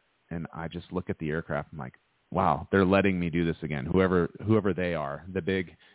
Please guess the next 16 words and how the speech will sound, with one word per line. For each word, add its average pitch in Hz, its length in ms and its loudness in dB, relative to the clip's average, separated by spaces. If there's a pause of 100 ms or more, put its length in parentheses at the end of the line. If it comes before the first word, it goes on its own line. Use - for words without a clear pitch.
(160)
bureaucratic 90 640 -2
military 85 580 -6
system 80 320 -6
is 73 120 -8
letting 87 260 0
me 85 100 -2
do 78 160 -4
this 73 160 -6
again. 71 360 -8 (560)
And 85 140 2
it's, 80 140 -2 (300)
an 85 60 -2
incredible 107 440 2
responsibility 80 880 -6 (420)
and, 73 360 -8 (540)
um, 78 200 -10